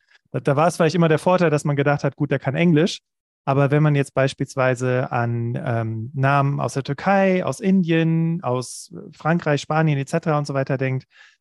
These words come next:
dann, ähm, ist das schon ziemlich heftig, finde ich, diese Zahl.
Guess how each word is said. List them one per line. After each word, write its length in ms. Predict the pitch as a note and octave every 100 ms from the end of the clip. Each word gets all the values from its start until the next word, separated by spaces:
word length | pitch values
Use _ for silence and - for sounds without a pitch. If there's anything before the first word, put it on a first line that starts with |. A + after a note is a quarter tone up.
| _ _ _
dann, 400 | - A#2+ A#2+ A#2+ C#3
ähm, 540 | A#2+ A#2+ A#2 A#2 A#2+ -
ist 160 | C#3
das 100 | D#3+
schon 160 | - D#3+
ziemlich 460 | - D#3+ D#3+ -
heftig, 460 | F#3+ - - - -
finde 240 | - G2 G2+
ich, 160 | -
diese 240 | A2 G#2 G2+
Zahl. 380 | - G#2+ G#2+